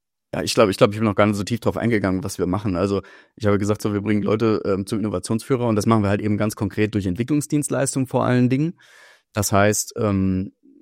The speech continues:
eigentlich relativ egal, in welchem Stadium die Leute zu uns kommen, aber am besten ist natürlich ganz, ganz, ganz am Anfang. Sprich, man hat, ähm, möglicherweise noch gar nicht so eine Vorstellung,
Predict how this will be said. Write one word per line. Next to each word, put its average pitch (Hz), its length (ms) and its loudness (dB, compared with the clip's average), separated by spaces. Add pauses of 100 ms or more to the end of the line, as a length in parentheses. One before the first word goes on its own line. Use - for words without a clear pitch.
(420)
eigentlich 113 260 2
relativ 113 300 0
egal, 107 320 0
in 95 180 0
welchem 104 280 0
Stadium 160 720 0 (180)
die 139 60 -2
Leute 139 260 0
zu 147 160 -8
uns 139 200 -2
kommen, 135 360 -2
aber - 220 -2
am 101 80 0
besten 127 340 0
ist 123 120 -4
natürlich 104 500 -6
ganz, 104 260 0
ganz, 113 240 -2
ganz 110 180 0
am 98 140 -4
Anfang. 175 400 -2 (280)
Sprich, - 420 0 (280)
man 107 200 2
hat, 110 280 -2 (120)
ähm, 110 220 2
möglicherweise 107 720 2
noch 107 140 -2
gar 107 140 -4
nicht 110 100 -2
so - 80 -8
eine 110 100 -2
Vorstellung, 104 600 -2